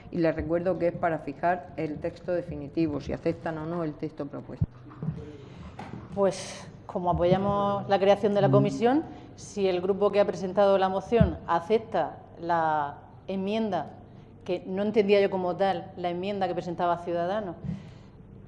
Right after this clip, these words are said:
Speaker 2: pues no nos queda otra que aceptarla, porque lo que nos importa es la creación y la puesta en marcha de esa comisión. Nada más.
Speaker 1: Muy bien, muchas gracias.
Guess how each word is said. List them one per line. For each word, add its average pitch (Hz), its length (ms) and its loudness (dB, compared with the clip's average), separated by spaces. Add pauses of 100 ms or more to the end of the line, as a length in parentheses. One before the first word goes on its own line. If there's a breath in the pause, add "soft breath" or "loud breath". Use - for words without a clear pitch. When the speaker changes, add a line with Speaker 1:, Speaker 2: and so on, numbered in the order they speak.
(120)
Speaker 2:
pues 180 500 4 (240)
no 170 240 2
nos 165 240 0
queda 170 240 4
otra 180 340 2
que 165 240 0
aceptarla, 165 540 -2
porque 160 200 -4
lo 160 120 -4
que 156 80 -2
nos 156 160 -4
importa 175 480 0
es 190 240 -2 (200)
la 165 160 -2
creación 160 380 -2
y - 20 -4
la 165 140 0
puesta 180 240 -4
en 175 80 -4
marcha 185 420 -4 (360 loud breath)
de 170 160 0
esa 165 240 -2
comisión. 165 480 -4 (1200)
Nada 165 200 -4
más. 151 120 -12 (3250)
Speaker 1:
Muy 180 220 4
bien, 160 200 4
muchas 180 300 0
gracias. 226 600 2